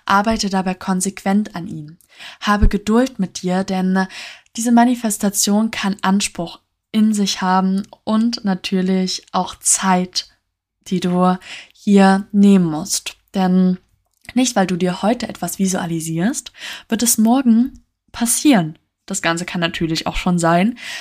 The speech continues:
aber wenn du wirklich dich auf ein Ziel fokussierst, was in deiner Zukunft liegt, sei es in einem oder zwei oder drei Jahren, in einer Zeitspanne, die du dir vornimmst,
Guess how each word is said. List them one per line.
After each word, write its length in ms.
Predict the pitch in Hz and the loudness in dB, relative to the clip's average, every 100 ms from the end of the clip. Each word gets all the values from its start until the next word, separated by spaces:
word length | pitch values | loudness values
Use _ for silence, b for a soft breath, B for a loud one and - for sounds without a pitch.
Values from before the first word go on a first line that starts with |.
| B | B
aber 540 | 196 185 185 185 180 202 | -2 0 4 4 2 0
wenn 180 | 196 226 | 0 2
du 300 | 233 220 196 | 4 2 2
wirklich 540 | 196 208 220 202 196 | -2 -2 -2 0 -2
dich 320 | - 190 - | -4 -6 -4
auf 240 | 190 180 - | -4 -4 -6
ein 180 | 180 | -6
Ziel 300 | 180 - 233 | -4 -4 -2
fokussierst, 720 | 240 214 - - - 180 170 - | -4 -8 -8 -6 -4 -2 -4 -4
was 260 | 180 - - B B B B B | -2 -2 -4 B B B B B
in 80 | 247 | 2
deiner 260 | 226 214 | 4 2
Zukunft 580 | - 214 202 190 185 - | 0 -4 -2 -2 -4 -8
liegt, 260 | 190 175 - | -8 -6 -2
sei 240 | 185 180 | 0 0
es 180 | 175 - | 0 0
in 160 | 220 | -2
einem 420 | 220 202 196 180 180 | -4 -2 -2 -2 -6
oder 220 | 190 185 | -8 -8
zwei 260 | - 185 | -6 -6
oder 120 | 180 180 | -6 -6
drei 340 | - - 190 | -8 -4 -2
Jahren, 500 | 190 180 165 170 196 _ _ _ | 0 -2 -4 -8 -14 _ _ _
in 140 | 190 | -10
einer 600 | 185 190 185 185 180 180 180 _ _ _ _ _ - | -4 0 2 2 2 0 -4 _ _ _ _ _ -12
Zeitspanne, 580 | - 202 208 - 185 185 | -4 -2 -2 -2 -2 -2
die 120 | 190 | -4
du 120 | 180 | -4
dir 160 | 175 185 | -4 -4
vornimmst, 760 | - 233 240 214 170 185 - | -2 2 4 2 -2 -8 -8